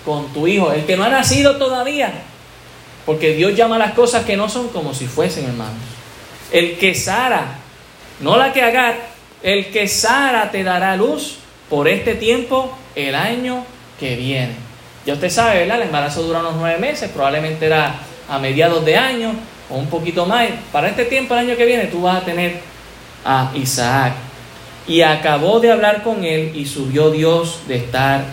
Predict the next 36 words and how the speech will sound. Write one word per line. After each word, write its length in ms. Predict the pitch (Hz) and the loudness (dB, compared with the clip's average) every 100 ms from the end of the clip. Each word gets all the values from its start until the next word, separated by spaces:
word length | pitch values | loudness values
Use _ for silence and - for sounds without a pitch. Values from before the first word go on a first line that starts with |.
| - | -4
con 320 | 131 135 135 131 | -2 -2 -2 -6
Abraham". 600 | 127 123 120 113 117 120 117 113 110 - - - - - - - - - | -4 -2 -2 -2 -2 -2 -2 -6 -10 -16 -18 -16 -16 -14 -16 -18 -18 -2
Dios, 440 | 147 175 202 208 202 | 4 6 6 2 -2
hermanos, 500 | 180 170 185 190 180 | 0 2 2 0 -2
es 180 | 175 | 0
el 140 | 175 160 | 0 0
mejor 520 | 143 135 180 262 285 - - - | -2 0 2 4 2 -4 -18 -6
y 160 | 165 156 | 2 4
el 200 | 147 143 | 4 2
mayor 560 | 135 131 135 170 196 - - | 0 2 6 6 4 0 0
profeta 720 | 156 - 131 185 175 120 117 - | 2 2 2 2 2 -4 -4 -6
en 140 | 139 135 | -2 0
las 120 | 131 | 2
Escrituras. 800 | 127 127 123 143 127 120 - - - - - | 0 -2 -2 -2 -2 -2 -6 -10 -16 -20 -4
De 200 | 151 175 | 2 2
hecho, 180 | 214 185 143 - - - - | 2 -6 -10 -12 -18 -10 2
todos 240 | 160 202 | 4 6
los 140 | 208 | 4
profetas 440 | 202 180 208 202 185 | 4 2 2 2 2
reciben 460 | 170 175 196 202 | 2 0 0 0
de 180 | 175 170 | 4 4
él 140 | 220 220 | 4 4
para 220 | 180 165 | 4 4
decir 300 | 156 - 196 | 2 0 -2
lo 180 | 202 - | -2 0
que 220 | 156 160 | 0 0
él 160 | 185 156 | -2 -4
dice. 480 | 202 202 170 127 113 - - | -4 -2 -2 -2 -4 -14 -6
Por 140 | 139 | 0
eso 240 | 156 180 | 0 2
usted 180 | 190 190 | -2 0
escucha 340 | 185 202 202 190 | -2 -2 0 0
a 20 | |
los 100 | 185 | 0
profetas 400 | 185 185 190 180 | -2 -2 -2 0
diciendo, 540 | 175 190 190 170 - | 0 0 0 0 -2